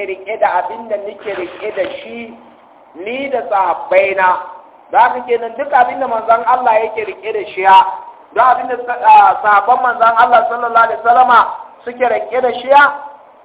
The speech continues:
a lokacin rayuwarsa, wato, shine addini. Kenan, dukkan waɗanda za su bi wani abin da ba manzon Allah ya zo da shi ba, to, ba su akan shari'a, kungiyar su ba ta akan tsira, ba su samu zama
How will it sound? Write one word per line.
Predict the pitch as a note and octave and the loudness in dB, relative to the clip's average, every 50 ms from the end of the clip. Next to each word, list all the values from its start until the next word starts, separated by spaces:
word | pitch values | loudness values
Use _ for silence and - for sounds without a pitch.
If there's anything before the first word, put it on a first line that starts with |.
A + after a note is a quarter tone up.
| _ - | _ 0
a | D#3 F3 - - | 2 2 4 4
lokacin | A#3+ C#4 C#4 C#4+ B3+ B3+ - B3 B3+ | 4 4 4 2 -2 -2 0 0 2
rayuwarsa, | A#3+ A#3+ A3 G#3+ G#3+ G#3+ G#3+ C4+ D4 D#4 D4+ D4+ E4+ E4 D#4+ C#4+ - - - - - - - _ - | 4 4 6 6 4 4 4 4 4 4 2 2 2 2 2 2 0 -2 -8 -14 -18 -20 -16 _ 0
wato, | F3 F#3 F#3 F#3 F#3 F3+ | 0 0 0 -2 -6 -10
shine | F3 - G3+ G3+ G3 F#3 | -14 -16 -16 -12 -8 -6
addini. | D#3 C#3 - - - F3 F3+ F3+ E3+ D#3+ C#3+ - - - _ _ _ _ - _ _ _ _ _ _ _ _ _ _ _ _ _ - F3 | -6 -6 -6 -8 -10 -14 -16 -16 -18 -18 -20 -20 -20 -20 _ _ _ _ -20 _ _ _ _ _ _ _ _ _ _ _ _ _ -12 -10
Kenan, | F3 F3+ F#3+ F#3+ F#3+ - | -6 -4 -4 -6 0 0
dukkan | A#3+ C4 B3+ B3+ B3+ A#3+ | 0 0 2 0 0 0
waɗanda | A3 A3 A#3+ A#3+ A#3 A3 - - G3 F#3+ | 2 2 2 2 2 2 0 0 -2 0
za | - G#3+ A3+ A#3+ B3+ A#3+ | 2 4 4 4 4 2
su | B3 - | -2 -6
bi | G#3+ G#3 | -8 0
wani | G#3 G#3 G#3+ G#3+ | 0 2 2 4
abin | A3 G#3 G#3 G#3+ G#3+ A#3 B3 B3 | 2 2 2 0 -4 -10 -6 -4
da | A#3+ G#3+ | -2 2
ba | A3 G3 F#3+ F#3 | 2 2 2 2
manzon | F#3 F3+ F3+ F3+ G3+ G#3+ A3 | 0 -4 -2 -2 -2 -2 0
Allah | G#3+ G#3+ A#3+ A#3+ - B3 A3+ G#3 | 0 0 0 2 2 2 2 2
ya | G3 G#3 A3 | 2 0 -4
zo | G#3 G#3+ | -6 -8
da | G3+ F#3 D#3 | -8 -10 -14
shi | - - D#3 D#3 | -16 -16 -8 -2
ba, | D#3 D#3 D3+ - - - - - - - - | 0 0 0 0 -4 -10 -16 -18 -20 -16 -10
to, | D3 D#3 D#3+ | -10 -4 2
ba | F3+ F#3 G3+ G3+ G#3 | 4 4 4 4 4
su | G#3 | 2
akan | G3+ F#3 F3+ - G#3 G3 F#3+ F#3+ | 0 0 0 0 -2 -4 -4 -6
shari'a, | - E3+ F3 G3+ G#3 G3+ G3 F#3+ F#3+ - - - - - - - - - | -10 -10 -4 -2 2 4 4 4 2 0 -6 -16 -20 -20 -20 -20 -16 -14
kungiyar | A3 A#3+ A3+ A3 A3 A3 A3 | -14 -10 -6 -4 -4 -4 -4
su | - G#3+ | -8 -4
ba | F#3+ G3 G#3 A3+ A3+ | 0 4 4 4 4
ta | A3+ A3+ G#3+ G#3+ - F#3+ - | 4 4 4 4 4 2 0
akan | B3 A3+ G#3+ A3 G#3+ - | -2 -2 -4 -4 -8 -12
tsira, | A3+ A#3 A#3+ A#3+ A#3+ A#3 A3+ G#3 - - - - - - - | -14 -2 2 4 6 6 6 4 0 -4 -10 -14 -18 -12 -8
ba | - F#3+ | -8 -8
su | - - - G3 | -8 -8 -4 0
samu | G3+ G3 - A3+ A3+ B3 | 2 2 2 0 0 2
zama | A#3+ A#3+ A#3+ | 2 4 4